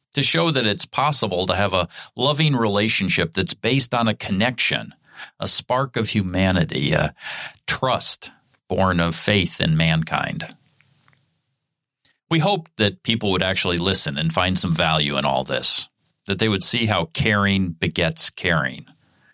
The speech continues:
that something doesn't have to be commercial or competitive to be useful, that effort is more important than being first or best. One other thought on the season.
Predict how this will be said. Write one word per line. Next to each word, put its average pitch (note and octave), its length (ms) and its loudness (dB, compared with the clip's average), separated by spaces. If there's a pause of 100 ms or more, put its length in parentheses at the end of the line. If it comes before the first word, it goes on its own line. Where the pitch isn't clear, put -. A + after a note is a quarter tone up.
(140)
that A2 140 0
something C#3+ 360 2
doesn't A#2 280 0
have A#2+ 420 -2
to G2+ 80 -4
be F#2+ 160 2
commercial A2 580 0
or F#2 100 0
competitive E2 800 -2
to - 80 -2
be E2 100 0
useful, F2 640 0
that F#2 220 0 (680)
effort G2+ 500 -2 (180)
is F#2 180 -2
more F#2+ 260 2
important E2+ 600 0
than E2 140 2
being E2 280 2
first F2+ 440 2
or D2+ 120 -2
best. - 520 -2 (1600)
One F3+ 180 2
other F2 220 0
thought C#2+ 320 0
on C#2 120 -4
the C#2 80 -4
season. - 420 0